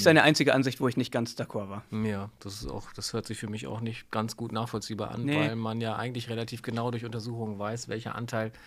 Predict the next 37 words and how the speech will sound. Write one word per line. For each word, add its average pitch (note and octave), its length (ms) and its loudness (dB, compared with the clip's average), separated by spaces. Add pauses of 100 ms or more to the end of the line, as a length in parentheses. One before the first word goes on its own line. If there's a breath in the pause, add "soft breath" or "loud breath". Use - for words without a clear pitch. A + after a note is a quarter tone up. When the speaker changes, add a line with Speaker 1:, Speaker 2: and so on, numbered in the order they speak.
(440 loud breath)
Speaker 2:
an G#2+ 180 -4 (340)
eigentlich G#2 300 -10
allen B2 200 0
Bevölkerungen, G#2 840 -4 (300)
ähm, G#2+ 280 -6
eher A2+ 200 -2
dem G#2+ 140 -4
gleichen A#2+ 200 0
Geschlecht G2 380 -8
zuneigt, C#3 240 0
Speaker 1:
Ja, C#3+ 240 4
Speaker 2:
ne? C3 80 0
Speaker 1:
genau. B2+ 220 2
Speaker 2:
Das, - 200 -12
ich, - 220 -16
ich - 160 -14
kenne G#2+ 160 -2
ihn A2+ 80 -2
jetzt A2 160 -6
nicht, A#2+ 120 -4
das G#2 100 -8
ist, G#2 100 -12
glaub G#2+ 160 -4
ich, - 160 -10
irgendwie G#2 180 -8
so G#2+ 100 -10
um G#2 80 -8
die G2+ 200 -10
zehn, A2+ 320 -8
zwölf, A2 260 -8
fünfzehn A2+ 320 -10
Prozent, A#2 220 -4
Speaker 1:
Ja, C3 80 4
Speaker 2:
irgendwie A#2+ 140 0
Speaker 1:
genau. A2 140 -2
Speaker 2:
sowas, C3+ 220 -6
ne? C3 160 -4